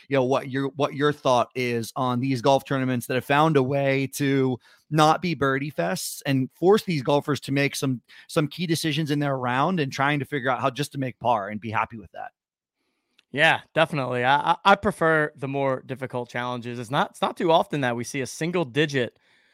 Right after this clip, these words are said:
Speaker 2: winner, um, which, you know, th-, this, this is probably gonna be one of the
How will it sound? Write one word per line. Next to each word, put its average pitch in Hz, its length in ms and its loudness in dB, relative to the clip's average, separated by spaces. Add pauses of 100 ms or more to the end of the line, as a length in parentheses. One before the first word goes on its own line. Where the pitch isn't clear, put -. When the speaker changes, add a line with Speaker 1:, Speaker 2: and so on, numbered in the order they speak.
(200)
Speaker 2:
winner, 131 420 0 (240)
um, 113 520 -6
which, - 460 -8
you 127 60 -8
know, 104 180 -8
th-, 104 160 -10
this, 113 420 -8
this 135 120 -10
is 127 80 -12
probably 131 220 2
gonna 117 120 0
be 117 40 0
one 120 200 0
of 107 160 -4
the 117 240 -4